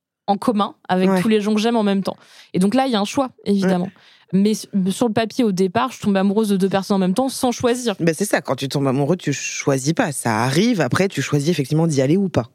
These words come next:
Speaker 1: Mais c'est, c'est pour ça, quand on me dit, « Moi, je pourrais pas », souvent, c'est un truc que j'entends en mode,
Speaker 2: Ouais, leur dire,
Speaker 1: euh, «
Speaker 2: Ah, mais
Speaker 1: bah,
Speaker 2: tu l'as
Speaker 1: j'ai,
Speaker 2: pas vécu
Speaker 1: j'ai pas,
Speaker 2: encore. »
Speaker 1: voilà, ça, c'est un
Speaker 2: Ouais.
Speaker 1: peu comme les jumeaux. Dans
Speaker 2: Ouais.
Speaker 1: un sens, j'ai pas choisi.
Speaker 2: Ouais, ouais.
Speaker 1: Et, euh, et puis, il y a ce truc aussi, pour, il y a des, des gens, euh, qui me disent très, très vite, euh, «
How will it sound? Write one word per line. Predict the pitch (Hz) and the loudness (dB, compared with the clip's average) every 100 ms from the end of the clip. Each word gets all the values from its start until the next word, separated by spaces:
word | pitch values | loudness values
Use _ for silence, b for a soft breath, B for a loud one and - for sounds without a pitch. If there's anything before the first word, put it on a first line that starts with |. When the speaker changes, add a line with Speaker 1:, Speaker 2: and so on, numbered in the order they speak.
| - | 0
Speaker 1:
Mais | 214 214 | 0 2
c'est, | 208 - 214 | 0 0 0
c'est | 240 | 0
pour | 220 | 0
ça, | 226 294 | 0 -2
quand | 247 226 | -2 0
on | |
me | 214 | 0
dit, « | 214 254 | 0 2
Moi, | 226 240 | 2 0
je | - | -4
pourrais | - 208 196 | -2 0 0
pas », | 233 254 269 | 0 0 -2
souvent, | - 214 214 | -4 -2 0
c'est | 247 214 | 0 0
un | 196 | -2
truc | - 247 | -2 -4
que | 226 196 | 0 0
j'entends | 190 196 233 247 247 | 0 0 0 0 0
en | 185 | 0
mode, | 196 226 208 | 2 0 0
Speaker 2:
Ouais, | 185 170 | 2 2
leur | 156 | 2
dire, | 156 156 | 0 -2
Speaker 1:
euh, « | 175 | -2
Speaker 2:
Ah, | 180 | -2
mais | 165 | 0
Speaker 1:
bah, | 151 | 0
Speaker 2:
tu | 143 | 2
l'as | 160 | 2
Speaker 1:
j'ai, | |
Speaker 2:
pas | 180 | 0
vécu | 165 165 | -2 -2
Speaker 1:
j'ai | - 147 | 0 0
pas, | |
Speaker 2:
encore. » | 226 220 208 | 0 0 0
Speaker 1:
voilà, | 233 214 196 214 | -2 -2 -6 -8
ça, | 214 | -4
c'est | 220 | -2
un | 202 | -2
Speaker 2:
Ouais. | |
Speaker 1:
peu | 254 | 0
comme | 247 214 | 0 0
les | 208 | 0
jumeaux. | 208 240 - B B - | 2 0 -2 B B -2
Dans | 196 | 2
Speaker 2:
Ouais. | 175 | 2
Speaker 1:
un | 262 | 2
sens, | 294 294 214 | 0 -2 -2
j'ai | 226 | -2
pas | 220 247 | 0 -2
choisi. | - 233 185 | 0 0 0
Speaker 2:
Ouais, | 160 - 156 | -2 -2 -4
ouais. | 151 - - | -4 -4 -4
Speaker 1:
Et, | 202 214 | 0 0
euh, | 214 196 190 185 | 0 0 0 0
et | 220 | -2
puis, | 190 | 0
il | 233 | 0
y | 226 | 0
a | |
ce | - | 0
truc | 240 - 254 | -2 -2 0
aussi, | 233 - 254 | -2 -2 -2
pour, | 240 | 0
il | 202 | 0
y | 190 | 0
a | |
des, | 190 | 0
des | 180 185 | -2 -2
gens, | 208 214 202 | 0 0 0
euh, | 185 | -2
qui | 185 196 | -2 0
me | 185 | 0
disent | 214 226 180 | 0 0 0
très, | 220 | -4
très | 208 202 | -2 -2
vite, | 202 254 - | -2 -4 -2
euh, « | 202 185 175 | 0 0 0